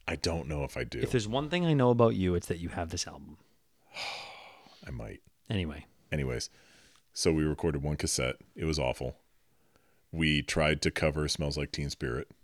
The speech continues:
Speaker 2: <sighs>
Speaker 1: which
Speaker 2: Which is
Speaker 1: ended
Speaker 2: not the name of the song.
Speaker 1: Teen Spirit.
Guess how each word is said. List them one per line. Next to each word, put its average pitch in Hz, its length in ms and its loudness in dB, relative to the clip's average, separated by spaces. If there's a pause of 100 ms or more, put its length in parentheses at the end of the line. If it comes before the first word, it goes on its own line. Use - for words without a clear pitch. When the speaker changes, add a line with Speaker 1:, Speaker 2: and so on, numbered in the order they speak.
(140)
Speaker 2:
<sighs> - 1300 -14
Speaker 1:
which 78 320 2 (140)
Speaker 2:
Which 92 160 6
is - 100 8
Speaker 1:
ended - 40 8
Speaker 2:
not 117 160 8
the 104 80 4
name 95 140 4
of 85 60 -4
the 80 60 -8
song. - 280 -6 (1400)
Speaker 1:
Teen 127 180 -4
Spirit. - 340 -6